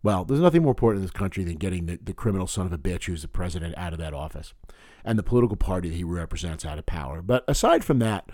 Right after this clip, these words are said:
over the last forty years in this country, and God knows since two thousand ten and, and the Citizens United decision, it's only gotten worse. The most important thing for this country to do to fix this country in the future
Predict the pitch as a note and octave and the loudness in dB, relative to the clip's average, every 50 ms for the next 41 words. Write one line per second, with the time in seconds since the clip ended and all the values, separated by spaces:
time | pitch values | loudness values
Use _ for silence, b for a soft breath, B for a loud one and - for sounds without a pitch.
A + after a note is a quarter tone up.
0 | b b b b b b b b b b b - D3+ D#3 D#3 E3 E3 D#3 D3+ D3+ | b b b b b b b b b b b 8 8 10 10 12 12 12 12 12
1 | D3 D3 - - - - A3+ A#3 A3 F#3+ E3+ D#3 D#3 D3+ D3+ B2+ A#2 A#2 G#2 F#2+ | 10 10 8 4 0 2 4 4 6 6 6 8 10 10 10 8 6 4 2 0
2 | - - A2+ G#2+ F#2+ - - G2+ F#2+ F#2 - - A#2 B2 G#2 - D#3+ E3 E3+ E3+ | -2 -2 -2 -2 -2 -2 -2 -2 -2 -2 -4 -4 -4 4 8 10 10 10 10 10
3 | D#3 D#3 C#3+ C3+ B2 - - A#2+ G#2+ - - - - B2 - - B2+ A#2+ A#2 G#2+ | 8 8 8 8 6 4 2 0 0 -2 -4 -4 -6 0 2 4 4 4 4 2
4 | A2 G2 - - - A2+ A2 G2 F2 D2+ - A2 G#2+ G2+ F#2 D#2+ F#2+ F#2 - - | -2 -6 -6 -4 -2 -2 -2 -2 -4 -6 -6 -6 -4 -4 -4 -4 -6 -8 -8 -6
5 | G2+ G2 F#2+ F2+ - - C3 B2 A#2+ - - G#2+ F#2+ F2+ G2+ G2 G2+ G#2 G2+ G2 | -4 -4 -4 -4 -2 0 2 2 2 2 -2 -4 -4 -2 -4 -2 -2 -2 -4 -6
6 | F2 D2+ E2 F2 - F2 E2+ D#2+ E2 - A2+ - _ _ _ _ _ - G2+ - | -6 -8 -12 -10 -10 -10 -8 -8 -10 -12 -14 -16 _ _ _ _ _ -10 -6 -4
7 | G#2+ G2+ G2 F#2 F2+ G2+ G2 F#2 E2 E2+ E2 D#2+ E2+ F2+ E2 D2+ D2 - - - | -4 -4 -2 -4 -6 -6 -8 -8 -10 -10 -10 -10 -10 -10 -10 -12 -14 -18 -20 -20
8 | - - _ _ b b b b b b b b b b b b b b - C3 | -20 -20 _ _ b b b b b b b b b b b b b b 6 8
9 | C#3 D3+ D#3+ D#3+ - - E3 - - G3+ A3+ B3+ C4 A#3 - - F#3+ F3 D#3+ - | 12 12 12 12 12 8 4 6 8 10 10 10 8 6 4 6 6 6 4 4
10 | A#2+ A#2+ C#3 C#3 - - D3+ C#3+ C3 - C#3+ C#3 C3 A#2 G2+ F#2+ A2+ G#2+ G2 F#2 | 4 4 4 4 2 2 2 2 4 2 2 2 2 0 0 2 2 2 2 2
11 | E2+ F#2 - - A2+ - - B2+ B2+ - - C3+ C3 - - - B2 A#2 A2 - | 0 -4 -6 -6 -6 -2 0 0 0 0 -2 -2 -2 -2 0 0 2 2 2 2
12 | A#2+ A#2+ B2 B2+ B2+ - A#2 A2 G2+ - - D#2 C2+ - | 0 0 0 0 0 2 2 2 2 0 -2 -6 -8 -8